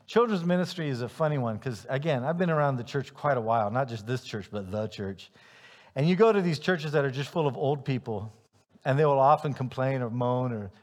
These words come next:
be sad about the fact that they have no children in the church, 'cause children bring a sort of vitality, they bring a life, right?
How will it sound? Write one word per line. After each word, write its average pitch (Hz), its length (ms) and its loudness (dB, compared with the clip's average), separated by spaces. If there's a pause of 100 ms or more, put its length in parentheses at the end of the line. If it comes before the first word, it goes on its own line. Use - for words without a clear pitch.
be 135 100 -6
sad 123 320 0
about 120 180 -2
the - 60 -10
fact 117 280 -2
that 117 100 -14
they 139 100 -2
have 131 200 0
no 123 140 -2
children 131 420 -8 (720)
in 120 120 -2
the 117 100 -2
church, 101 420 -10
'cause 131 140 -6
children 135 340 -2
bring 123 200 -2
a 110 60 -4
sort 123 200 -10
of 107 80 -8
vitality, 117 580 -4
they 101 140 -8
bring 113 180 -6
a 104 40 -8
life, 147 360 -2
right? 156 240 -2